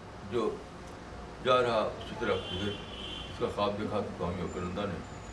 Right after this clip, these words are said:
جس کا مشن بنایا تھا مہاتما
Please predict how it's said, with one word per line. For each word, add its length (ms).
جس 160
کا 60
مشن 320
بنایا 280
تھا 220
مہاتما 300